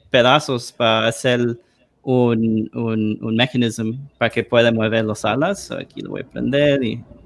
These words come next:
ojalá que trabaja. Ahí está, ok, que muy bueno. So, este es un high torque servo. Está conectado aquí con este cable y va directo en el, el servo wing.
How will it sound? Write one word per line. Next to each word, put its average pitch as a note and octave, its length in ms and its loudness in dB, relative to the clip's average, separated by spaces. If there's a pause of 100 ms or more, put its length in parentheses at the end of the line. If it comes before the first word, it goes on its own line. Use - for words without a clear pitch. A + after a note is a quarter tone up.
(100)
ojalá A2 320 -6
que G#2 140 -16
trabaja. B2 500 -2 (2000)
Ahí A2 260 2
está, A2 420 2
ok, A2 280 -4
que A2+ 80 -8
muy A2+ 180 -2
bueno. A2 280 0
So, D3+ 160 0
este D3+ 160 0
es F3 100 0
un E3+ 100 4
high C#3+ 240 2
torque D3+ 420 2
servo. D#3+ 540 0 (1000)
Está - 260 -2
conectado B2+ 460 2
aquí C3+ 260 0
con C#3 220 0
este B2 280 -2
cable D#3 420 2
y B2 160 0
va B2 160 0
directo A#2 500 -2
en A2 140 -2
el, G#2 320 -6 (220)
el G#2+ 80 -10
servo G#2+ 340 -2
wing. A2 280 -2